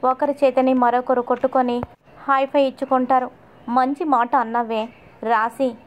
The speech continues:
మా అల్లుడు గారు నీకు ఎప్పుడు న్యాయం చేశాడో? నువ్వు ఉండగా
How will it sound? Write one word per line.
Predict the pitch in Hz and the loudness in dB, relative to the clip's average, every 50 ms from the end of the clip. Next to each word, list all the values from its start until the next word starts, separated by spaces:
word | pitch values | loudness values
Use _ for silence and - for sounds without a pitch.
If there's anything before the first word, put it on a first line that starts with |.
| - - - - - - 233 | -20 -20 -20 -20 -14 -6 -2
మా | 247 254 | -2 0
అల్లుడు | 247 233 220 220 240 254 269 | 0 0 0 0 0 0 0
గారు | 247 254 247 233 226 247 269 | 0 2 0 0 2 0 -2
నీకు | 277 277 262 - 247 208 240 | -2 -2 -4 -6 -8 -2 0
ఎప్పుడు | 247 240 247 - 285 302 | 0 0 0 0 -2 0
న్యాయం | 320 320 302 285 285 294 294 294 277 294 | 0 2 2 2 2 0 0 -2 0 0
చేశాడో? | 294 285 277 - 302 285 277 294 330 359 339 349 - - - - - - 254 | 0 0 2 2 2 2 2 2 0 0 -2 -6 -12 -20 -20 -20 -8 -2 0
నువ్వు | 269 262 233 240 | 0 0 2 0
ఉండగా | 240 233 233 269 269 262 254 254 269 311 330 | -2 2 2 0 2 2 2 2 2 0 -2